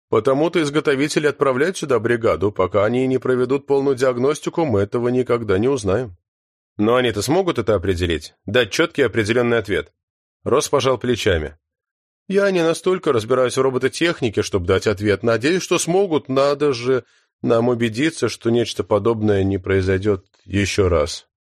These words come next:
Деккер посмотрел на окровавленную стену. Да уж, одного раза вполне хватит. На обратном пути к лестнице они прошли мимо длинного стола, на котором Амос заметил большой бумажный рулон.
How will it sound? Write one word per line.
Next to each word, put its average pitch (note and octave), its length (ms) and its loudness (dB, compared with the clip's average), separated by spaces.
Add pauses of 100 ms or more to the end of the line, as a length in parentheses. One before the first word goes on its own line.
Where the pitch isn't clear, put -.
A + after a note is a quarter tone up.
(760)
Деккер A#2+ 380 0
посмотрел A#2 520 0
на A#2 100 2
окровавленную G2+ 680 2
стену. - 460 -8 (640)
Да F#2+ 380 2
уж, E2 220 -4
одного G#2+ 320 2
раза G#2+ 220 0
вполне G#2+ 320 0
хватит. - 500 -6 (540)
На A#2+ 80 4
обратном D3 380 0
пути C#3+ 220 -4
к - 100 -8
лестнице E3+ 380 0
они C3 180 2
прошли D3 340 -2
мимо D3+ 240 0
длинного D3+ 400 0
стола, D3 400 -2
на D#3 140 -2
котором D3 400 -2
Амос C#3 320 0
заметил B2 560 0
большой G#2+ 500 -2
бумажный A2+ 540 0
рулон. G#2 420 -2